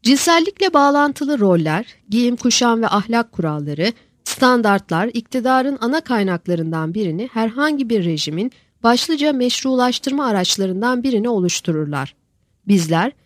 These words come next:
cinsel rollerimize büyük bir itaatle bağlı kalarak cinsel bir kodun benimsenmesini empoze etme konusunda iktidarlara açık bono veriyoruz. Gerçi hemen tüm iktidarlarda bireyi devletten korumak için bazı önlemler vardır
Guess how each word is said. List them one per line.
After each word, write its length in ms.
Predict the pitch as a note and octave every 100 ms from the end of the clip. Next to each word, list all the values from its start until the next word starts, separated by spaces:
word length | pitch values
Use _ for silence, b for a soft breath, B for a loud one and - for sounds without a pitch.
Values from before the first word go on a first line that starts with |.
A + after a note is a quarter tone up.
| _
cinsel 420 | - B3 - F4 E4
rollerimize 720 | D4+ C4 C#4+ C#4 C4+ C4+ G#3
büyük 300 | C4+ D4+ -
bir 100 | B3
itaatle 600 | G3+ A#3+ B3 C4 G3 E3
bağlı 300 | E3 D#3 D#3
kalarak 560 | E3 D3+ F3+ C4+ -
cinsel 540 | G3+ G#3 - C#4+ D4+ B3+
bir 140 | B3
kodun 360 | - A#3 A3+ G3
benimsenmesini 840 | F3+ E3 - E3 D#3 D#3+ - G3
empoze 480 | F#3+ F#3+ G3+ G3+ C#4
etme 240 | - F3
konusunda 680 | - D#3+ D3+ - C#3+ D#3 A#3+ b b b -
iktidarlara 720 | B3 - C#4 D4 D4 D4 D4+
açık 400 | B3 B3 D#4 -
bono 280 | A#3 G#3 E3
veriyoruz. 640 | D3+ C#3+ C3+ A#2+ - - _ _ _ _ _ _ _ _ _ _ _ _ b b _ -
Gerçi 440 | D4+ G#4+ - D#4
hemen 280 | D#4+ D4+ D4+
tüm 200 | - E4+
iktidarlarda 1000 | C4 - G3+ F#3 E3+ D#3+ D3+ C#3+ F#3 B3+
bireyi 400 | G#3 A#3+ B3+ C4+
devletten 560 | A#3+ A#3 B3+ - D4+ D#4
korumak 440 | - G3 E3+ D#3+
için 300 | - B3+ C4
bazı 340 | B3 A#3+ A#3+
önlemler 520 | B3 A#3+ A#3+ A#3+ C4+ C#4
vardır 460 | C4+ C4+ G3+ C#3+